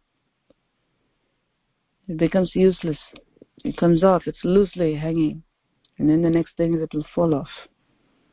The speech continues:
What good is the button gonna be if the attachment is not done properly?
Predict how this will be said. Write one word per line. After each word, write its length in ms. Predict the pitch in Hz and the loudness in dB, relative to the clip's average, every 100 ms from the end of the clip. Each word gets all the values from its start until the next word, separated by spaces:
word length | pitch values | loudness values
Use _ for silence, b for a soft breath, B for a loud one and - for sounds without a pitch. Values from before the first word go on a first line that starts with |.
| _ _ _ _ _ _ - _ _ _ 190 | _ _ _ _ _ _ -20 _ _ _ 0
What 240 | 170 311 | 0 4
good 240 | 196 190 - _ _ _ _ _ _ _ _ _ _ _ _ | 4 4 2 _ _ _ _ _ _ _ _ _ _ _ _
is 80 | 165 | -2
the 100 | 156 | 0
button 340 | 160 180 175 | 0 -2 0
gonna 180 | 160 156 | 2 2
be 360 | 147 170 175 - _ _ b b _ _ | 0 0 -2 -4 _ _ b b _ _
if 100 | 156 | 0
the 100 | 160 | 0
attachment 500 | 147 185 190 - 160 | 0 -2 -4 -2 -2
is 120 | 147 - | -2 0
not 360 | 156 165 170 - _ _ _ _ | 2 2 0 -6 _ _ _ _
done 200 | 160 156 | 0 0
properly? 540 | - 160 151 175 156 | 0 -2 -2 -4 -6